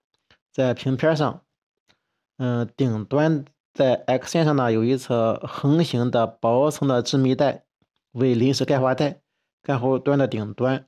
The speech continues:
在 X 线上为一横行薄层致密带影为临时钙化带。嗯，骨骺呢，在就是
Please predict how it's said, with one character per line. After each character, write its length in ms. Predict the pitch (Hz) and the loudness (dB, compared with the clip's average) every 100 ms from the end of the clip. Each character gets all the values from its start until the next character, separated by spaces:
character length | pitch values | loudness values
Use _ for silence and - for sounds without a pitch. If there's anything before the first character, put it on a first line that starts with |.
| _ | _
在 160 | - 123 | -4 -2
X 340 | 120 120 - | -2 -4 -2
线 180 | 170 147 | 0 0
上 280 | 117 104 123 _ _ _ - | 0 -4 -8 _ _ _ -2
为 180 | 131 | 2
一 100 | 131 | 4
横 400 | 131 - 123 147 | 2 -2 -2 -2
行 380 | 156 120 120 131 - | 0 -2 -2 -4 -4
薄 300 | 120 123 151 | 0 2 0
层 380 | - 120 120 135 | -2 -4 -4 -4
致 160 | 165 | 0
密 160 | 147 139 | 2 4
带 160 | 165 | 4
影 260 | 127 104 101 | 2 0 -4
为 200 | - 113 | -6 -4
临 220 | 110 120 139 | 0 0 0
时 160 | 139 | -2
钙 160 | 120 135 | -2 0
化 160 | 131 | 0
带。 260 | 135 156 - _ _ _ _ _ _ _ _ _ _ _ _ _ _ _ _ | 0 -2 -4 _ _ _ _ _ _ _ _ _ _ _ _ _ _ _ _
嗯， 320 | 143 127 123 120 | -4 -2 -2 -4
骨 240 | 135 123 113 | 0 0 0
骺 280 | - 120 | 0 0
呢， 320 | 156 156 131 131 _ _ _ | 2 2 -2 -8 _ _ _
在 400 | - 139 127 120 | -2 2 4 2
就 120 | 117 139 | 0 -4
是 480 | - 127 117 113 | -2 0 0 -2